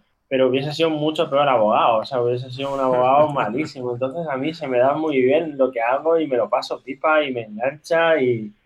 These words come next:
Speaker 1: y al final son cosas que, que yo creo que, que te, que te hacen sentir que, que ese es el camino, ¿no? Que es, que es lo que tú quieres
Speaker 2: Claro.
Speaker 1: hacer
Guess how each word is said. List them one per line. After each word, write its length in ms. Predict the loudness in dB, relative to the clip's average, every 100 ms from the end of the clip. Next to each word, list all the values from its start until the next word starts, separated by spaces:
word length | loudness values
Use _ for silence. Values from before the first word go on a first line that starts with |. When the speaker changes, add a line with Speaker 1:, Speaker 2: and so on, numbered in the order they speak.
| _ _ _
Speaker 1:
y 80 | 2
al 160 | 2 2
final 360 | -4 -2 -2
son 200 | -2 -4
cosas 320 | -4 -4 -4 -6
que, 680 | 0 4 4 4 2 -2 -6 -10
que 140 | -10
yo 80 | -8 -6
creo 160 | -6
que, 380 | 0 2 2 0 -4
que 120 | -16
te, 440 | -8 -6 -6 -6 -6 -10 -10
que 100 | -10 -2
te 80 | -2
hacen 200 | -2 -4
sentir 500 | -2 -2 0 -2 0
que, 260 | 0 0 -2 _ _ _ _ _ -2
que 100 | 0
ese 120 | 0
es 80 | 0
el 140 | 0
camino, 420 | 2 0 0 -2 0
¿no? 200 | 0 -2
Que 120 | -4
es, 220 | -4 -10
que 80 | -8
es 60 | -2
lo 120 | 0
que 100 | 0
tú 140 | -2 0
quieres 240 | 2 2
Speaker 2:
Claro. 160 | 0 -2
Speaker 1:
hacer 140 | -6